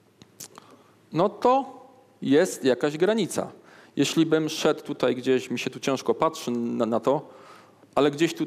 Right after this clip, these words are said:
co to tu mamy? Afryki patrzę. O, tu jest Afryka gdzieś. Jeśli byśmy szli tutaj gdzieś z Afryki na północ, to dojdziemy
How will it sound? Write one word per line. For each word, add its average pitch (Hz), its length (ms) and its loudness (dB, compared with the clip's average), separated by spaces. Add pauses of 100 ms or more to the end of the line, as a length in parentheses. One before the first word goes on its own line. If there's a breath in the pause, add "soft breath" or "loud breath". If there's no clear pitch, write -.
co - 120 -2
to - 100 -8
tu 95 100 -10
mamy? 104 240 -4 (1400 soft breath)
Afryki 120 420 0
patrzę. - 440 -6
O, 123 140 4
tu - 140 -4
jest 104 240 0
Afryka 131 360 0
gdzieś. 135 340 -4 (560 loud breath)
Jeśli 170 240 2
byśmy 180 240 2
szli 180 240 0
tutaj 135 280 0
gdzieś 120 180 0
z - 100 -2
Afryki - 400 -4 (540)
na 131 120 0
północ, 123 580 0 (720 loud breath)
to 196 100 2
dojdziemy 135 600 2